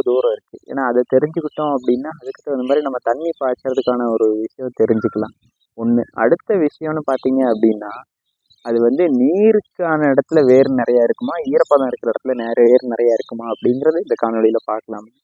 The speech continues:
பாருங்க எவ்வளோ பெரிய மரம், சரிங்களா? எவ்வளோ பெரிய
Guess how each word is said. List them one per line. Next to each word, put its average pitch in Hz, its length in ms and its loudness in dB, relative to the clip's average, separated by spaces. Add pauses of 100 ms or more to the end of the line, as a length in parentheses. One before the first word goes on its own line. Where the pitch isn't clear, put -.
(600)
பாருங்க 127 280 0 (420)
எவ்வளோ 143 260 2
பெரிய 127 160 4 (120)
மரம், 120 260 -2 (720)
சரிங்களா? 110 320 -4 (720)
எவ்வளோ 147 260 4
பெரிய 123 140 2